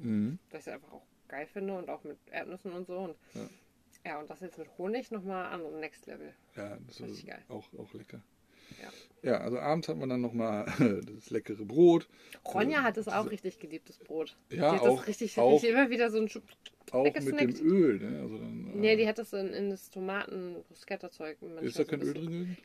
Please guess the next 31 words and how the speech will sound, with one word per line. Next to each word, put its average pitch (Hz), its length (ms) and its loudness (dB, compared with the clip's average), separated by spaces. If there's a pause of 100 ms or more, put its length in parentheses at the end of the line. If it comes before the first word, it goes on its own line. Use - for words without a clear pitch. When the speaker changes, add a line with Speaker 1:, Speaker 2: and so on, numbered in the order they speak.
Speaker 2:
Ja, 185 260 -8
aber 160 140 -8
ein 170 80 -8
bisschen - 280 -10
Öl. 160 160 -10
Aber 160 100 -10
es - 100 -16
war 156 80 -10
mal 151 140 -12
hauptsächlich, 160 300 -12
glaub 156 120 -8
ich, 160 80 -16
Tomatensoße 156 760 -14
dann 147 180 -14
auch. 135 120 -10
Speaker 1:
Okay, 104 220 -4
aber 95 120 -8
dann 120 100 -2
in 127 60 -4
diese 113 220 0
Speaker 2:
Genau, 117 240 0
Speaker 1:
Tomatensoße 127 380 2
Speaker 2:
die 196 100 6
Speaker 1:
mit 190 120 2
Speaker 2:
Ronja 202 200 6
hat 381 80 8
Speaker 1:
Öl. - 80 6
Speaker 2:
das 208 120 -8
richtig 196 320 -6
geliebt. 160 520 -8
Speaker 1:
Dann 120 260 -8